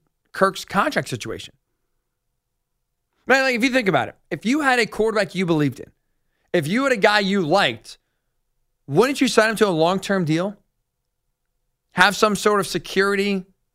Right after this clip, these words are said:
both for him financially, but also you to make sure, hey, we're not gonna lose our guy and lose out on a top ten quarterback that can get us to the playoffs?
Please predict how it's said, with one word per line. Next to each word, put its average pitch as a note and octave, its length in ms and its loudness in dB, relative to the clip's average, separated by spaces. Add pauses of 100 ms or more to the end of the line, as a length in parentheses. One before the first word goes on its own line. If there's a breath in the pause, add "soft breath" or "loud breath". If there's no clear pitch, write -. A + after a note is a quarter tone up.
(120)
both F3 240 0
for C#3+ 360 0
him G#3 580 0 (140)
financially, G#3 500 -2
but E3+ 100 0
also E3+ 280 -2
you D3+ 400 -2
to F#3 100 -6
make E3+ 180 -2
sure, E3 200 -2
hey, E3 160 0
we're C#3+ 100 -2
not D3+ 140 0
gonna C#3+ 160 -4
lose D3+ 240 -2
our D3+ 140 0
guy C#3+ 300 2
and B2 200 -4 (360 soft breath)
lose E3+ 280 2
out E3+ 180 2
on D#3+ 160 2
a B2 140 0
top - 420 -2
ten E3+ 480 0 (880)
quarterback F3 400 4
that E3+ 80 2
can C#3 80 -2
get D#3+ 120 4
us D#3+ 80 -4
to D3+ 60 -10
the C#3 80 -4
playoffs? G3 460 0